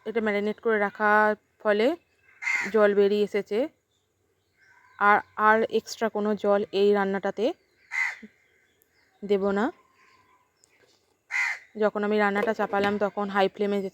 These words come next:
আছে গ্যাসটা। একবার ফুটে উঠলে আমি গ্যাসটা কমিয়ে দেব।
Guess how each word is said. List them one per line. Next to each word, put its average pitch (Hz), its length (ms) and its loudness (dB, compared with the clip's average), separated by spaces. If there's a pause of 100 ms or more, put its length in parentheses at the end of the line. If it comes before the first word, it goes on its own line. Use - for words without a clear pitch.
(140)
আছে 202 220 -6
গ্যাসটা। 196 480 -2 (4000)
একবার 208 440 0
ফুটে 208 280 0
উঠলে 208 340 0 (460)
আমি 208 160 -6
গ্যাসটা 208 480 -4 (320)
কমিয়ে 214 320 2
দেব। 190 300 -6